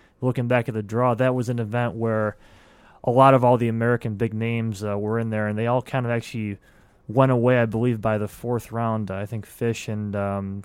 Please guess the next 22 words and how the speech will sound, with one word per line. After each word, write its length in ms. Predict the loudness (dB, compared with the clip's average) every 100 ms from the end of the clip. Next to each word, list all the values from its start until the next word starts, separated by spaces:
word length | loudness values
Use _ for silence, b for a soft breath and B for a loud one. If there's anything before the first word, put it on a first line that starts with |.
| -8
Querrey 300 | -2 0 0
and 80 |
Isner 280 | -2 -2 -4
all 100 | -2
went 200 | -2 -4
down 180 | -4 -4
the 80 | -6
same 320 | -8 -8 -6
day. 160 | -4 -6
Roddick 480 | -4 -4 -4 -8
earlier. 560 | -8 -6 -4 -2 -4 -6 b b b b -8
Um, 420 | -6 -4 -6 -10 _ -12
maybe 200 | -8 -6
have 140 | -6
a, 60 | -6
one 280 | -6 -2 0
out 140 | 0
of 60 | 0
order 200 | -2 -2
there, 160 | -4
but 200 | -4 -4
they, 260 | 0 0 0